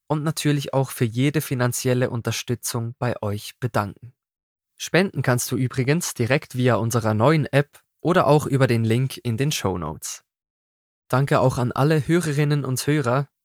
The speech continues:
die bereits in der ersten Staffel jetzt mit mir unterwegs waren, sie angehört haben, mir Feedback gegeben haben. Vielen lieben Dank. Ihr seid ein wichtiger Teil dieser Reise und ich bin dankbar, dass ich die Chance habe, mein Herz,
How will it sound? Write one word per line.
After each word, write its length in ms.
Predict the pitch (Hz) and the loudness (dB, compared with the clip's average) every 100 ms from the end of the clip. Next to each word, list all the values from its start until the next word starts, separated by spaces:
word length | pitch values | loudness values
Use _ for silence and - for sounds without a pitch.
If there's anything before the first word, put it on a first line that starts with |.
| _ | _
die 60 | 123 | -2
bereits 340 | 127 123 127 | 2 2 2
in 80 | 127 | 2
der 140 | 120 110 | 0 0
ersten 320 | 156 - 135 | 0 -2 -4
Staffel 420 | - 135 143 139 | 0 0 0 0
jetzt 260 | 123 123 - | 0 -2 -2
mit 160 | 120 | -2
mir 220 | 131 135 | 0 0
unterwegs 640 | - 120 123 113 139 - 120 | 0 0 0 2 0 0 2
waren, 400 | 120 131 143 139 _ - | 4 4 2 -2 _ -12
sie 320 | - 117 - | -6 -4 0
angehört 560 | 143 160 143 131 120 | 2 2 4 2 2
haben, 320 | 131 123 127 113 | 2 2 0 -2
mir 160 | 120 | -2
Feedback 480 | 117 - 175 - 135 | -2 -6 -6 -4 -2
gegeben 440 | 131 123 131 127 | -4 0 0 2
haben. 300 | 123 127 127 123 - - - | 2 2 0 -4 -10 -20 -20
Vielen 440 | - - 151 147 135 - | -10 -2 2 2 -2 -2
lieben 280 | 127 123 | -2 0
Dank. 300 | 120 113 107 - | 0 0 -2 -6
Ihr 80 | 120 | 0
seid 180 | 127 - | 0 0
ein 260 | 120 110 | -4 -2
wichtiger 460 | 147 175 - 147 131 | -2 -2 -6 -4 -4
Teil 380 | - 135 147 135 | -2 0 0 -2
dieser 260 | 135 127 | -4 -2
Reise 400 | 120 123 135 135 123 - - - | 0 0 2 0 -2 -8 -20 -10
und 140 | 113 | -8
ich 100 | 110 | -6
bin 140 | 117 | -4
dankbar, 460 | 113 131 131 131 127 | 0 0 0 0 0
dass 180 | 117 - | 0 -4
ich 240 | 113 - _ - | -6 -8 _ -8
die 60 | |
Chance 440 | 107 - 151 156 135 | -2 2 2 2 0
habe, 360 | 135 131 131 123 _ - | 0 0 0 -2 _ -4
mein 320 | 127 147 151 | 0 2 2
Herz, 600 | 131 135 104 - - | 2 0 0 -4 -8